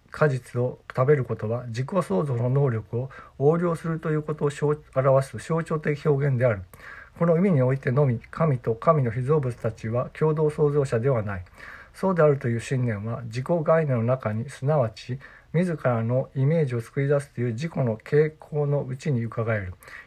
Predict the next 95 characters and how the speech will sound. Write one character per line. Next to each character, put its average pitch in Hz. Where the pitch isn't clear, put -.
イ 135
メ 165
ー -
ジ 135
と 127
は 113
知 -
覚 156
さ 151
れ 147
る 139
も 143
の 120
で、 110
知 -
ら 147
れ 151
る 147
も 139
の 139
で 131
は 117
な 101
い。 98
知 180
識 -
は 127
欺 160
く -
こ 165
と 113
は 117
で 120
き 151
な 143
い 104
が、 110
知 -
覚 160
に 156
は 113
そ -
れ 117
が 120
で 107
き -
る。 95
あ 131
な 170
た 120
は 123
自 123
分 160
自 170
身 127
を 127
自 123
己 -
創 175
造 127
で 117
き 131
る 123
も 120
の 135
と 120
し -
て 117
知 -
覚 151
す -
る 147
こ 151
と 143
は 113
で 110
き -
る 107
が、 107
そ -
れ 147
を 160
信 160
じ 175
る 135
以 139
上 147
の 117
こ 113
と 147
は 127
で 101
き 113
な 101
い。 87